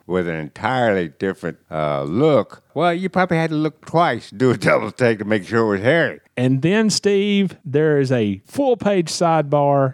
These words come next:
Speaker 2: that I did on Mark Martin's second-place finish and a half-page sidebar that I did on Dale Earnhardt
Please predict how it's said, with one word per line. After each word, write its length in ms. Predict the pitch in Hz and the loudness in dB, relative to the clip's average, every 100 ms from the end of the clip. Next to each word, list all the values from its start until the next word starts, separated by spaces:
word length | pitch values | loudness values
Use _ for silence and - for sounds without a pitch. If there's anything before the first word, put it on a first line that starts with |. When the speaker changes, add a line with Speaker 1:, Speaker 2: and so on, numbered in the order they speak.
| - | -2
Speaker 2:
that 220 | 120 113 - | -4 -4 -8
I 180 | 151 180 | -4 0
did 540 | 151 151 143 139 135 _ | 2 2 2 0 -2 _
on 180 | 131 110 | -4 -2
Mark 260 | 113 143 160 | 0 0 0
Martin's 460 | 143 143 143 120 | 0 0 0 -4
second-place 680 | - 151 147 143 147 131 - | -2 -2 -2 -2 0 0 -2
finish 560 | - 135 131 127 - - | -2 0 2 0 -4 -6
and 160 | 127 113 | 0 0
a 20 | |
half-page 680 | 104 - 226 180 - 165 135 | -2 -2 0 0 0 0 0
sidebar 680 | - 147 131 123 127 127 120 | -2 0 0 0 2 2 0
that 140 | 110 | 0
I 140 | 147 180 | 0 0
did 440 | 151 139 139 131 - | 0 2 2 0 -2
on 220 | 113 101 | -2 2
Dale 180 | 127 151 | 2 2
Earnhardt 540 | 147 143 139 123 | 2 2 2 2